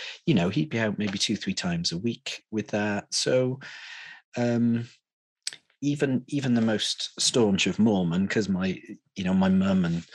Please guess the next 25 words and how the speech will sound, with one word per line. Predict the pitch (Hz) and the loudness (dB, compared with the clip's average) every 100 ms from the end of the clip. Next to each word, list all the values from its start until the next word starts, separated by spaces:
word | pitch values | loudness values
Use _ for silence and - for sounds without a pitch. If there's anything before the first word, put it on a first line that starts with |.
| - - - - | -16 -16 -16 -8
a | 90 | -8
couple | - - | -6 -4
of | 90 | -2
my | 87 | -2
siblings, | - 85 85 82 87 - - _ - | -2 -2 -2 -2 0 -2 -4 _ -4
uh, | 78 - - | -4 -4 -6
uh, | 90 - _ _ _ - - | -6 -6 _ _ _ -12 -6
are, | - - | -4 -2
are | |
still, | - - 90 87 - _ - | -2 0 0 -2 -6 _ -10
you | 120 | -2
know, | 98 113 | 0 0
still | - - 87 | -2 0 0
active | 82 - 85 | 0 -2 0
Mormons. | 92 90 73 80 - - - - - - | 2 2 0 -4 -6 -10 -12 -16 -14 -6
I | 98 | -4
think | 110 123 - | 0 -2 2
that | 113 | 2
even | 120 110 104 | 4 4 6
they | 101 101 | 6 4
would | 92 87 _ _ - _ - | 2 -2 _ _ -20 _ -18
find | - - 95 | -4 -2 0
it | 170 | -2
difficult | - - - - - | -4 -6 -8 -8 -4
to, | 82 80 - 73 | -2 -2 -4 -10